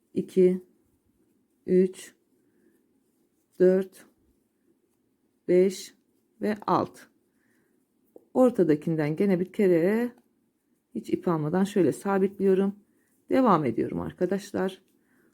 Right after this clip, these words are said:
Altı tane de bu tarafa. Bir, iki, üç, dört,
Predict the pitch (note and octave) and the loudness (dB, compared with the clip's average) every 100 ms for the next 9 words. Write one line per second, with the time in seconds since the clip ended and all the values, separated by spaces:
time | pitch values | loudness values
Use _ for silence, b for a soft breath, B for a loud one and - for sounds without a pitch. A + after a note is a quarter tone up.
0 | _ - A#3+ A3 - D#3+ C#3+ D3+ F3+ F#3+ | _ 0 0 0 -6 -4 -2 -2 -2 -2
1 | F3 F#3+ F#3 F#3 G3 G3+ - _ _ _ | -2 -2 0 2 2 0 -14 _ _ _
2 | _ _ _ _ _ _ _ - F#3 - | _ _ _ _ _ _ _ -10 -8 0
3 | G3+ G3+ G3+ _ _ _ _ _ _ _ | 2 2 -2 _ _ _ _ _ _ _
4 | _ _ - F#3 G3 G3+ - _ _ _ | _ _ -4 0 0 -2 -20 _ _ _
5 | _ _ _ _ _ _ - F#3 G3 G3 | _ _ _ _ _ _ -2 0 0 -2
6 | - | -16